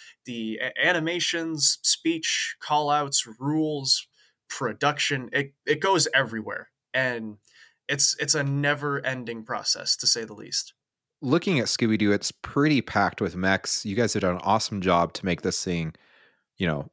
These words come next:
Speaker 2: from top to bottom, have something almost every square inch of the game. Do you have any concerns of, uh, quality issues going forward, though? 'Cause once you put more moving parts into a system, you have more liability of, of stuff breaking.
Speaker 1: So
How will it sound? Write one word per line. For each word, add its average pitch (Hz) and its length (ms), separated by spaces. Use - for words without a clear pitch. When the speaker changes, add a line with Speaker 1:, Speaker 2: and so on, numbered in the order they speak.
Speaker 2:
from 95 160
top 101 280
to - 60
bottom, 90 380
have 87 300
something 90 420
almost 85 480
every 95 220
square 87 320
inch 82 240
of 82 60
the 82 60
game. 85 380
Do 104 80
you 120 160
have 139 220
any 135 180
concerns 107 560
of, 98 480
uh, - 60
quality 110 420
issues 95 240
going 92 220
forward, 98 320
though? 87 120
'Cause - 160
once 120 140
you 151 80
put 131 160
more 107 220
moving 101 320
parts 110 320
into 95 180
a 85 60
system, 85 500
you 98 100
have 98 80
more 95 180
liability 87 560
of, 76 240
of 82 180
stuff - 300
breaking. 73 380
Speaker 1:
So 208 400